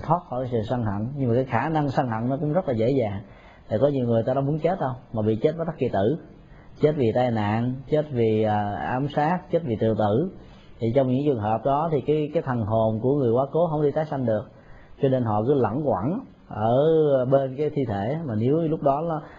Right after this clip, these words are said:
mà thi thể này bị lóc ra, bị giết ra, rồi bị bầm ra, thì lúc đó họ có thể trỗi lên cái cơn sân hận: "Tại sao, gọi là, thương tổn đến, ờ, của tôi, mặc dù tôi không còn nằm trong đó nữa, nhưng mà cái ý thức và cái tôi á,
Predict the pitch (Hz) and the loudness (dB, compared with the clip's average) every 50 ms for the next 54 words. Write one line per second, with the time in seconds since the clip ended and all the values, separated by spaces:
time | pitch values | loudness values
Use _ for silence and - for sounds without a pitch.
0 | - - - 113 113 110 107 107 104 - 131 120 107 107 113 123 120 107 104 107 | -18 -10 -4 -2 0 0 2 2 2 2 0 0 0 0 0 0 0 0 2 2
1 | 110 113 113 98 104 113 104 - 113 123 135 160 190 - - 135 127 127 123 120 | 2 2 0 -2 -4 -8 -10 -8 -4 0 0 0 0 -2 -2 0 0 0 2 2
2 | 117 113 107 104 110 131 165 202 233 233 - 160 135 127 123 123 120 113 107 104 | 2 0 0 2 2 2 2 2 0 -2 0 0 0 2 2 0 0 0 0 0
3 | 98 104 104 104 110 110 107 113 110 107 107 113 123 123 120 110 113 104 113 131 | 2 2 2 2 2 2 2 2 0 0 -2 -6 -4 -4 -4 -2 -2 -2 -2 -2
4 | 139 139 135 117 110 95 101 120 113 107 107 113 117 - - - - - - - | -2 -2 -2 -2 -4 -4 -4 -2 0 0 0 0 0 -4 -8 -18 -20 -20 -20 -6
5 | - - 120 95 101 139 160 151 131 143 147 139 - 139 127 123 117 - 139 131 | 2 4 4 4 4 2 0 0 -2 -2 -2 -2 0 0 -2 -2 -4 -4 -4 -4
6 | 110 101 92 95 110 107 110 101 98 107 117 117 127 123 120 117 113 113 107 104 | -2 -2 -2 -2 -2 0 0 0 0 0 -2 -2 -2 -2 -2 -2 -2 0 0 0
7 | 107 107 104 98 95 - 131 135 127 120 107 107 98 110 143 151 156 156 151 143 | -2 -2 -2 -2 -2 0 0 0 0 0 0 -2 -2 -2 -2 -4 -4 -2 -2 -2
8 | 127 120 117 113 123 139 - 135 127 120 110 104 107 110 107 104 101 98 98 95 | -2 -2 -2 -2 -2 -2 -2 0 0 0 0 0 0 0 0 -2 -2 -4 -6 -6
9 | 92 92 - 123 117 104 127 127 120 107 107 101 98 113 117 117 123 135 131 104 | -6 -4 0 0 0 0 -2 -4 -4 -2 -2 -4 -4 -4 -4 -4 -4 -4 -4 -6
10 | 104 113 123 127 123 117 104 101 101 117 147 160 156 214 220 - - 107 139 139 | -6 -6 -4 -4 -4 -4 -4 -4 -2 -2 0 0 2 0 0 -2 -2 -4 -4 -2
11 | - 139 139 135 131 127 135 | 0 0 2 2 0 0 -4